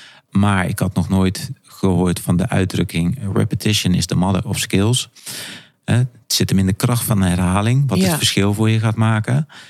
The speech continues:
Speaker 1: En, nou, toen ik begon, ik luisterde, zeg maar, een week, eh, naar die, eh, naar die, eh, naar die cursus.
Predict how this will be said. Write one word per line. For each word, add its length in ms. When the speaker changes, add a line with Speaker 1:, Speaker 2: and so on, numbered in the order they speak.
Speaker 1:
En, 760
nou, 380
toen 180
ik 80
begon, 280
ik 200
luisterde, 580
zeg 160
maar, 140
een 60
week, 400
eh, 160
naar 180
die, 280
eh, 160
naar 180
die, 300
eh, 60
naar 140
die 100
cursus. 560